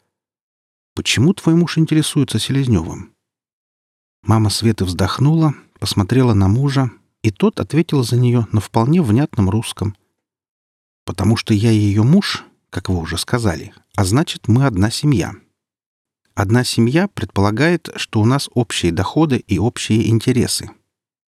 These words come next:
Когда речь идёт о деньгах, предложенных моей, то есть нашей семье мистером Селезнёвым, я имею полное право обговорить сумму и выяснить происхождение этих средств.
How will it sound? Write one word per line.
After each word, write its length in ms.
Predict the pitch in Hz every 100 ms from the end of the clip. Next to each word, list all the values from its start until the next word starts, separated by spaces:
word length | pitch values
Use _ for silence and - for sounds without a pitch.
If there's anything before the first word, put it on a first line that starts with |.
| _ _ _ _ _ _ -
Когда 300 | 101 104 135
речь 320 | 135 139 -
идёт 220 | 127 127
о 40 | 117
деньгах, 540 | 113 127 135 202 -
предложенных 720 | - 117 131 120 98 107 -
моей, 360 | 95 104 117 104 _
то 100 | 95
есть 300 | 87 - -
нашей 380 | 107 90 - -
семье 400 | - 107 104 85
мистером 480 | 98 95 - 87 82
Селезнёвым, 840 | - 190 107 170 175 98 107 - _ _
я 300 | 107 104 107
имею 260 | 113 117 113
полное 420 | - 117 131 156
право 380 | - 107 110 123
обговорить 560 | 113 98 95 90 80
сумму 460 | - - 85 98 127 -
и 100 | 101
выяснить 520 | 82 78 - - 95
происхождение 800 | - 104 - 117 110 101 87 90
этих 260 | - 101 -
средств. 500 | - 120 - -